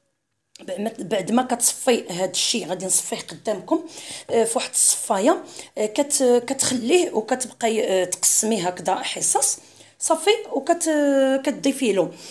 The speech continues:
الماء الكميه اللي بغيتي، والفاكهه ايضا اللي بغيتي، سواء بنانه او لا خوخه او لا شهديه او لا حتى الفريز،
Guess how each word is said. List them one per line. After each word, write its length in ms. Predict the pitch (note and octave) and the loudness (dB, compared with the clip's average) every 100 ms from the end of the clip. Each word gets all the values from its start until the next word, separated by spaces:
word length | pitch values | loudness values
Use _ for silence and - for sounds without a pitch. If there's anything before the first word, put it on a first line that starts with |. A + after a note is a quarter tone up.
| - | -6
الماء 400 | G#3+ G#3+ G3+ - | 0 2 2 2
الكميه 440 | F#3 - B3+ A3 G#3 | -2 0 2 2 0
اللي 160 | F#3+ | 0
بغيتي، 380 | E3+ E3+ E3+ A4 | -2 -4 0 2
والفاكهه 600 | G4 D#4 D#4+ D#4+ D4 C4 | 4 2 2 0 0 0
ايضا 220 | B3+ B3 G4 | -2 -2 -4
اللي 520 | - B3 B3+ C4+ B3+ | -4 -4 -2 -2 -2
بغيتي، 320 | G3+ F#3+ G3+ | -6 -6 -6
سواء 640 | - F#3 - G#3 F#3+ F#3 | -4 -4 -4 -4 -4 -4
بنانه 640 | E3+ F#3+ F3 E3 G3+ C#4 C#4+ | -2 -2 0 0 0 0 0
او 140 | F#3 F#3 | -2 -4
لا 280 | F3+ F3+ F#3 | -4 -4 -4
خوخه 560 | - E3 - C4+ D4 D4 - - - G4+ | -6 -8 -6 -4 -4 -4 -16 -18 -14 -4
او 60 | |
لا 100 | F#4 | 0
شهديه 760 | C#4 - F3 G3 G#3 D4+ F4 - | 0 0 -4 -4 0 2 2 0
او 100 | B3+ | 0
لا 100 | A#3+ | 0
حتى 380 | - - B3 A3+ | -4 -4 -4 -4
الفريز، 500 | G3+ E3 G#3+ D4+ - | -6 -8 -4 -2 -2